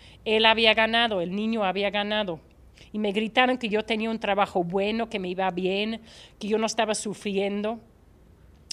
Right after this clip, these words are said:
Pero que eso no me daba el derecho a hacer eso, a desperdiciar su tiempo de esta manera. Después de todas, de todo eso, aún me hicieron pagar. Yo pagué con tres cajas de refrescos.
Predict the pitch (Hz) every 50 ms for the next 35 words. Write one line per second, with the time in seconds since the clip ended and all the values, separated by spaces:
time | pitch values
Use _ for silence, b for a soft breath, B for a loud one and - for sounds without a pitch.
0 | - B B B B B B B - 233 226 220 - 247 233 247 247 - 302 262
1 | 285 277 277 285 277 269 262 262 240 202 214 214 220 220 - - 233 220 - -
2 | 226 214 233 247 240 - 214 175 170 190 180 - - 208 180 180 190 185 - -
3 | 196 196 208 208 - - 214 180 - - 220 214 208 208 - 208 175 175 175 -
4 | - 202 190 196 190 190 196 190 170 156 147 - - - - - - - - -
5 | - - B B B B B B B B B B B - - 226 - - 320 320
6 | 330 339 359 339 - 294 285 294 285 285 - 262 - - - 190 196 220 214 208
7 | - 247 254 269 262 240 226 214 - 247 226 - 220 208 190 196 220 240 247 247
8 | 254 247 - - 226 214 202 208 202 - 185 175 180 175 170 160 151 - - _
9 | _ - - _ - - _ - 214 220 214 214 240 226 214 233 226 - 226 190
10 | 180 - 226 220 226 220 - - 254 240 - - 262 - - 202 180 170 - -
11 | 190 190 185 - - 170 151 - - - B